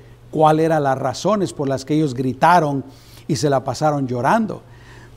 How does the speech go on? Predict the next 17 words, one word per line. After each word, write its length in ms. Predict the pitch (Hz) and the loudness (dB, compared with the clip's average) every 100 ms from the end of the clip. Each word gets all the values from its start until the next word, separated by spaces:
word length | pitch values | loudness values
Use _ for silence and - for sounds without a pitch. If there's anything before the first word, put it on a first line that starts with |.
| - | -4
Pero 200 | 135 131 | -2 0
sigue 280 | 147 175 180 | 6 8 8
diciendo 460 | 160 185 196 196 | 6 4 2 2
en 80 | 170 | 0
el 100 | 160 | 0
versículo 580 | 147 123 - 151 156 151 | 0 -2 -4 0 0 4
número 340 | 160 156 139 | 4 2 0
dos, 360 | 143 208 160 - - - - - - - | 4 2 2 -8 -20 -20 -20 -20 -20 -2
"Todos 560 | - 240 254 262 247 214 | 2 6 6 6 4 2
los 280 | 214 175 - | 0 0 -2
hijos 420 | 240 202 214 190 | -2 0 0 2
de 120 | 208 | 0
Israel 800 | 208 190 156 196 185 190 196 190 | 0 0 0 2 2 2 0 -2
se 500 | - - 202 190 170 - | -6 -6 0 0 -2 -6
quejaron 1160 | 175 160 143 - - 208 220 185 170 151 147 | -2 0 -2 -6 0 4 4 4 2 0 -4
contra 500 | 131 180 185 170 170 | -2 0 0 0 0
Moisés 760 | 143 139 120 - 180 190 165 | 0 -4 -8 -2 0 0 -2